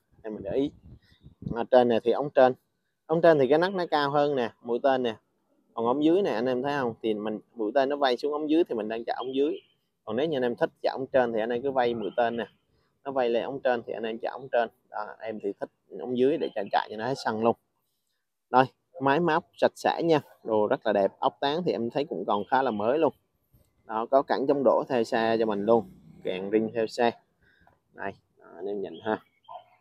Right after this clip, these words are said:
khá là đẹp. Lốc máy nè, rất là sạch sẽ nha. Xe là không có rỉ nhớt hay rò nhớt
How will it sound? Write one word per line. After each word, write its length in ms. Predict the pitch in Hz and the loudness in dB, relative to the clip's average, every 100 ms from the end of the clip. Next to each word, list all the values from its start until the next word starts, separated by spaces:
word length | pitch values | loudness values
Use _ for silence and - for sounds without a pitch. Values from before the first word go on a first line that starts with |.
| _ - | _ -2
khá 160 | 113 131 | 0 2
là 100 | 110 | 0
đẹp. 180 | 98 - _ _ _ _ _ _ _ _ _ _ _ | -2 -6 _ _ _ _ _ _ _ _ _ _ _
Lốc 160 | 110 117 | -10 -6
máy 320 | 117 110 131 | -4 -4 -4
nè, 180 | 123 101 - - _ _ | -6 -10 -16 -20 _ _
rất 160 | - - | -4 -2
là 60 | |
sạch 180 | - 123 - | 2 2 2
sẽ 240 | - - | -4 0
nha. 120 | 156 131 _ _ _ - | 0 0 _ _ _ 6
Xe 180 | 147 143 | 10 10
là 80 | 127 | 8
không 200 | 151 151 | 6 4
có 100 | 156 | 6
rỉ 100 | 123 | 6
nhớt 260 | 151 165 214 | 6 6 4
hay 140 | 160 131 | 2 2
rò 140 | 113 | 2
nhớt 240 | 113 131 | 2 2